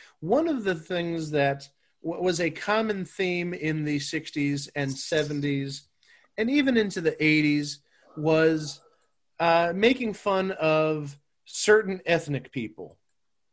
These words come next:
And, and what we mean by certain ethnic people is primarily people of the Polish persuasion. And specifically,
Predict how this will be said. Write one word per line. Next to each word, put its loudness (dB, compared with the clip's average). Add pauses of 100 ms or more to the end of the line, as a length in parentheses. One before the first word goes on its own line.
(180)
And, 0
and 2
what 0
we 0
mean -2
by -2
certain -4
ethnic -8
people -6
is -8
primarily -2
people -4 (340)
of 0 (140)
the -14
Polish 2
persuasion. -8 (760)
And 4
specifically, -2